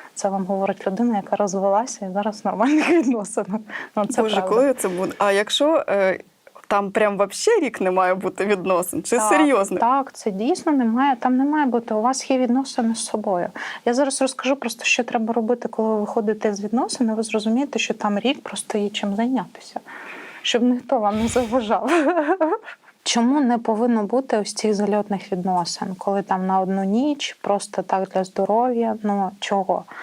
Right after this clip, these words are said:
Speaker 1: Бо коли це відбувається, ми починаємо відчувати дуже велику пустоту всередині. Тобто ми накоплювали якусь енергію, ми щось робили, ми якось з собою взаємодіяли, потім ми все беремо і все зливаємо.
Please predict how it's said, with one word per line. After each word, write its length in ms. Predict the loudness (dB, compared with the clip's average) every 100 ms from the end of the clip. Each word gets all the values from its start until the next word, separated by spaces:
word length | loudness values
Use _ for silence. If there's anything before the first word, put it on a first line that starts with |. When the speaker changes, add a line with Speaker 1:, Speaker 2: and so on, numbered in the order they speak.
| -16 -8
Speaker 1:
Бо 80 | -4
коли 340 | 0 2 2 0
це 180 | -2 -2
відбувається, 720 | -2 -2 0 2 2 0 -4
ми 100 | -6
починаємо 540 | -6 -6 -2 0 0 -2
відчувати 520 | -4 -2 -2 -2 -2
дуже 260 | -2 0 0
велику 400 | 0 -2 -2 -6
пустоту 560 | -4 -4 -6 -10 -6
всередині. 640 | -4 -4 -2 -2 -2 -4 -8 -12 -16 -12 -4
Тобто 280 | -4 -2 0
ми 120 | 2
накоплювали 640 | 2 0 -2 0 2 2
якусь 360 | 0 -2 -2 -2
енергію, 440 | 0 0 0 -2
ми 140 | 0 0
щось 320 | -2 -4 -4
робили, 400 | -2 0 0 0
ми 140 | 0
якось 260 | 0 0 -4
з 60 |
собою 300 | -2 0 2
взаємодіяли, 720 | 2 0 -2 0 0 2 0 -2
потім 380 | -4 -4 -2 -2
ми 120 | -2
все 260 | -2 -2 -4 -4
беремо 380 | -2 0 2 0
і 20 |
все 240 | -2 -4 -2
зливаємо. 600 | 0 0 0 0 -2